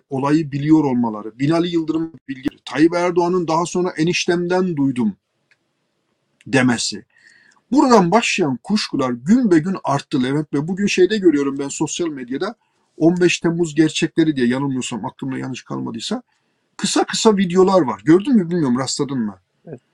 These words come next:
Speaker 2: geliyorum.
Speaker 1: Bütün bu, e, şeyleri, e, parça parça şu kuşkuları bir araya getirmişler. Sevgili seyircilerimize de söylemekte bir şey görmüyorum. Yani bir baksınlar.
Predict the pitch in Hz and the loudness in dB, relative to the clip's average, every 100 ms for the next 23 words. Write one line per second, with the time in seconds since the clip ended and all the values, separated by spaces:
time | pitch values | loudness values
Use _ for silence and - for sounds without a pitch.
0 | _ _ _ - _ - 107 104 117 202 | _ _ _ -20 _ -16 -12 -12 -4 -4
1 | - - - 330 277 262 240 180 185 175 | -4 -4 4 6 6 4 4 4 -2 -2
2 | - 180 160 151 208 302 - 147 143 - | 6 6 8 6 4 0 -4 -6 -6 -2
3 | 156 165 - 233 175 143 214 - - - | -2 0 -2 -4 -4 -4 -6 -6 -8 -2
4 | - - - 165 165 175 165 143 135 120 | 0 0 0 0 2 2 2 2 0 -2
5 | 117 117 117 - 220 214 _ _ _ - | -4 -4 -4 -2 -2 -4 _ _ _ 0
6 | 156 165 180 180 170 170 156 156 160 165 | 2 2 0 -2 4 4 2 -2 -2 -2
7 | 190 170 - 139 147 143 - 139 127 127 | -2 -4 -4 -4 -2 -4 -4 -6 -4 -8
8 | - - 135 135 185 165 139 127 143 170 | -8 -6 -2 2 2 0 -4 -4 -4 -2
9 | 220 190 - - 214 151 | -2 -2 -4 -4 -2 -2